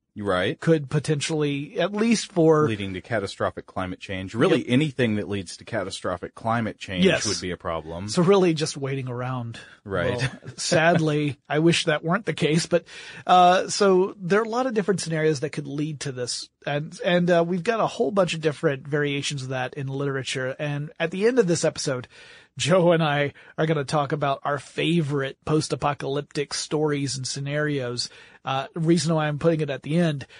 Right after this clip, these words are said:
Speaker 2: is so that we have something wonderful to look forward to on our journey through terror.
Speaker 1: Oh, but honestly, my favorite ones are kinda depressing.
Speaker 2: So, so are mine. Uh, it's fine.
Speaker 1: Uh,
Speaker 2: But,
Speaker 1: well.
Speaker 2: uh, I mean, it's kinda hard to have an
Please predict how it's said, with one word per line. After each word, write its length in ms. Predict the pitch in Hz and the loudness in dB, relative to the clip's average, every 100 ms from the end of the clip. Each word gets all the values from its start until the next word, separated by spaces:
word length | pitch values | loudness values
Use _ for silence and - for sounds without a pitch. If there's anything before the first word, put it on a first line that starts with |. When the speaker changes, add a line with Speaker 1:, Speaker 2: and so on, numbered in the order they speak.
| - | -10
Speaker 2:
is 100 | - | -6
so 80 | - | -6
that 140 | 135 139 | -6 -6
we 80 | 127 | -6
have 180 | 139 | -6
something 520 | 131 175 160 143 127 127 | -4 -6 -4 -6 -8 -6
wonderful 420 | 170 294 285 285 | -4 -2 -2 -2
to 80 | 240 | -2
look 220 | 254 233 | -4 -2
forward 420 | - 175 143 139 | 2 4 4 -2
to 300 | - 147 117 110 - - | -2 -4 -4 -12 -20 -10
on 180 | 139 135 | -6 -6
our 140 | 120 | -6
journey 500 | 113 - 165 208 214 | -6 -2 0 0 0
through 300 | 202 - 208 | -4 -2 -2
terror. 600 | 180 - - 127 110 107 113 | -2 -6 -6 -6 -8 -4 0
Speaker 1:
Oh, 100 | 151 | 2
but 180 | 151 160 | 4 2
honestly, 580 | 147 180 202 - 147 | 0 0 0 0 0
my 180 | 131 123 | 4 4
favorite 500 | 123 - 160 175 147 | 2 2 2 2 0
ones 320 | 117 113 127 | 2 2 2
are 80 | 120 | 0
kinda 320 | - 143 160 | 0 0 0
depressing. 720 | 139 123 - 180 - 104 80 78 _ - | -2 -2 0 0 0 -4 -4 -12 _ -8
Speaker 2:
So, 260 | 160 165 143 | -4 -2 -2
so 220 | - 170 | 2 2
are 100 | 143 | 2
mine. 400 | 139 131 120 123 | -2 -8 -8 -10
Uh, 300 | 135 131 131 | -8 -6 -6
it's 180 | 143 135 | -6 -8
fine. 260 | - 131 98 | -6 -4 -4
Speaker 1:
Uh, 160 | 92 90 - | -6 -10 -2
Speaker 2:
But, 240 | - 175 | 2 4
Speaker 1:
well. 120 | 185 | 4
Speaker 2:
uh, 80 | 175 214 | 2 2
I 60 | |
mean, 100 | 220 | 2
it's 80 | 220 | 0
kinda 200 | - 330 | 0 2
hard 300 | 175 - 185 | 2 4 4
to 60 | 156 | 4
have 220 | 151 151 | 2 0
an 100 | 143 | -2